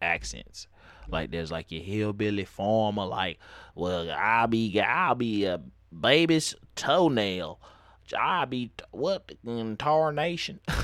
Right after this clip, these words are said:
Like, there's, <laughs> there's that shit. And I know people who talk like that. And that shit,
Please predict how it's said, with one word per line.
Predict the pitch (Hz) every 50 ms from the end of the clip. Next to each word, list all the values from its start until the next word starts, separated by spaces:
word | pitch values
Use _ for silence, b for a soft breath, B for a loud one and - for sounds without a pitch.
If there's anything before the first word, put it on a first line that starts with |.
| - - -
Like, | - 175 - - 117 - - 127 104 - - -
there's, | - 110 - 110 107 107 - 170 147 - -
<laughs> | - - - - -
there's | - 175 160 143 120 -
that | 135 127 131 131 - -
shit. | - - 143 143 143 151 - - _ - -
And | 123 151 175
I | 190
know | 196 190 196
people | 196 214 208 202 202
who | 196 190
talk | - 190 180 170
like | 143 127 117 110
that. | 110 98 B B B B B B B -
And | 113 120 123
that | 131 135 131 123 - -
shit, | - - - - 120 117 110 101